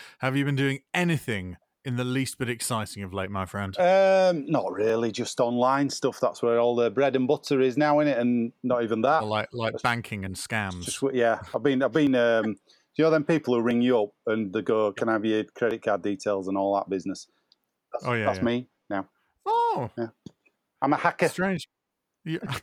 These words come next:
Speaker 1: <laughs> I'm a hacker. Um, that's, wasn't that, um, a Thin Lizzy song? "I'm a hacker.
Speaker 2: I don't.
Speaker 1: I'm a roller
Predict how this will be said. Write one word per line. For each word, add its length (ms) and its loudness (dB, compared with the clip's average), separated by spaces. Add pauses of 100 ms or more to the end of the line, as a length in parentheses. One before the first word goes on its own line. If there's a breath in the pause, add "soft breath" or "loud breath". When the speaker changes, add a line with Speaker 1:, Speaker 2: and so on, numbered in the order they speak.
Speaker 1:
<laughs> 380 -20
I'm 100 -2
a 60 -4
hacker. 320 -6 (1120 loud breath)
Um, 500 2 (180)
that's, 280 -6
wasn't 240 -4
that, 180 -2
um, 500 0
a 120 -6
Thin 220 -2
Lizzy 260 -2
song? 400 -4
"I'm 240 0
a 100 2
hacker. 540 -2 (280)
Speaker 2:
I 60 0
don't. 240 0 (300)
Speaker 1:
I'm 200 -2
a 160 0
roller 720 0